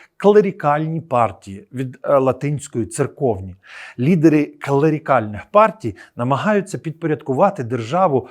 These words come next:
впливові певної церкви. Усі конфесійні партії — це партії правого консервативного напряму, найвпливовішими з яких є, наприклад, Ісламська республіканська партія Ірану,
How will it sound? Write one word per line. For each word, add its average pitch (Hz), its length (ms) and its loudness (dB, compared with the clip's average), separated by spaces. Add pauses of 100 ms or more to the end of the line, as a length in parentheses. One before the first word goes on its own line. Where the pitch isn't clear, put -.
(120)
впливові 165 760 4
певної 175 540 -2
церкви. 110 540 -4 (380)
Усі 208 400 -2
конфесійні 151 760 -2
партії — 190 460 0
це - 180 -4
партії 175 600 0 (200)
правого 160 720 4
консервативного 151 1200 -2
напряму, 113 600 -6 (260)
найвпливовішими 139 1200 0
з 104 140 -6
яких 190 420 -4 (240)
є, 151 440 2
наприклад, 175 720 -2
Ісламська 165 640 -2
республіканська 139 800 -6
партія 123 480 -2
Ірану, 113 440 -4